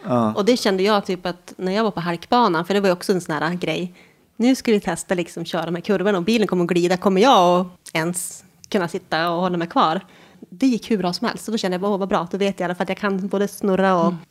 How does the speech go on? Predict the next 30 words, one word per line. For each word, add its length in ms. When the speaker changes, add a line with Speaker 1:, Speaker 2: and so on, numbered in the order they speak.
Speaker 2:
greja 200
på 140
utan 260
att 180
jag 80
tappar 320
balansen." 560
Men 100
det 60
är 20
mycket 280
sånt 100
där 60
som 160
inte 160
andra 220
människor 280
behöver 180
tänka 220
på. 140
Speaker 3:
Nej, 200
precis. 500
Speaker 2:
Typ 280
hur 120
man 140
ska 220
göra 200
någonting. 420
Speaker 3:
Små 280
detaljer. 400